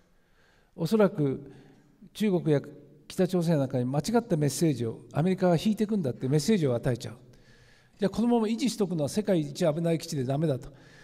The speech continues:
しょうがなくこの辺野古に、まあ、持ってくかと、ギリギリの選択だというのがこれまでの考えです。で、アメリカも、日本とアメリカはいろんな人いますよ、アメリカも日本も。しかし、政府は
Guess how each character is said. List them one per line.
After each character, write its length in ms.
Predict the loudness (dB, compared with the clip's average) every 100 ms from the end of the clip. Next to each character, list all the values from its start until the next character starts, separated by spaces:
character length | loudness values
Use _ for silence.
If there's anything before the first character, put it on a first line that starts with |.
| -20 -10
し 180 | 0
ょ 180 | 4 4
う 20 |
が 120 | 4 2
な 140 | 0
く 320 | 0 -4 -4
こ 120 | -6
の 80 | -4
辺 140 | -2 -4
野 80 |
古 140 | -4 -4
に、 280 | -4 -8 -8
ま 140 | -6
あ、 20 |
持 120 | -4 -6
っ 60 |
て 160 | -6 -8
く 80 | -4
か 140 | -4
と、 300 | -2 -4 -10 -20 -20 -10
ギ 140 | -6
リ 100 | -4
ギ 140 | -4 -2
リ 60 |
の 120 | -2
選 220 | -2 -4 -4
択 200 | -4 -4
だ 120 | -4
と 100 | -6
い 40 |
う 40 | -6
の 80 |
が 120 | -8 -4
こ 100 | -2
れ 60 |
ま 140 | 0 2
で 100 | 0
の 100 | 0
考 160 | -4 -10 -10
え 60 |
で 80 | -14
す。 160 | -16 -16 -12 -12 -12 -20 -20 -20 _ -20 _
で、 120 | 6
ア 60 | 8
メ 100 | 6
リ 80 |
カ 140 | 6 4
も、 400 | 4 2 -2 -16 -20 -20 -20 _ _ _ _ _
日 80 | 2
本 260 | 2 2
と 120 | 4 4
ア 60 |
メ 100 | 4
リ 60 | -2
カ 120 | 0
は 60 | 2
い 80 |
ろ 100 | 2
ん 80 | 2
な 80 | 0
人 140 | -2
い 100 | -2
ま 120 | 0 0
す 120 | 0
よ、 80 | -2
ア 40 |
メ 100 | -4
リ 40 |
カ 120 | -4 -2
も 60 |
日 80 | 0
本 140 | 0
も。 140 | -2 -8
し 80 | -8
か 100 | -8
し、 120 | -10 -20 -18
政 440 | -8 4 6 6 4
府 140 | 6
は 260 | 6 6